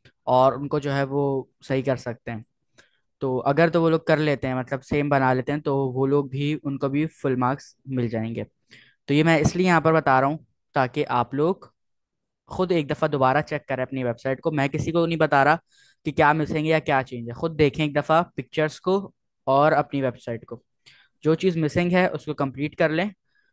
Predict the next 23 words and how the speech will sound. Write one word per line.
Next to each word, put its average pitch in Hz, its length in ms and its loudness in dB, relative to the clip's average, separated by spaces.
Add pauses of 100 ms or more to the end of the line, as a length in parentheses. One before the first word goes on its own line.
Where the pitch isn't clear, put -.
(140)
मैंने 151 180 2
किसी 170 260 -4
को 175 180 -2
जो 165 100 -2
है 160 140 0
ये 156 100 0
नहीं 160 140 -4
कहा 151 260 2
कि 156 380 0 (180)
आपने 143 480 0
सही 143 200 -4
नहीं 143 100 -4
बनाया 135 300 0
या 135 180 2
आपने 143 300 -6
ये 143 140 0
चीज़ 139 200 -8
मिस 143 180 -10
की 143 120 -10
हुई 139 80 -4
है, 156 60 -4
मैंने 143 220 -2
बस 143 320 -4